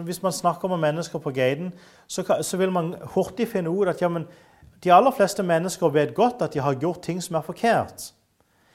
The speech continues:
Men problemet er at de er ikke verre enn alle andre.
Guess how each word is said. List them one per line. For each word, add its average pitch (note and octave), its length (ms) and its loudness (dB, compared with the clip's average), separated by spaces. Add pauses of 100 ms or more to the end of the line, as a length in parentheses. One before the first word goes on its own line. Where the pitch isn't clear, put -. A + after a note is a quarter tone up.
(220)
Men E3+ 180 -2
problemet F#3+ 600 2
er F#3+ 340 4 (500)
at E3 200 -4
de F3 100 2
er F3 160 2
ikke F#3+ 220 -4
verre D#3+ 500 0
enn C#3 160 -6
alle D3 240 2
andre. B2+ 380 -4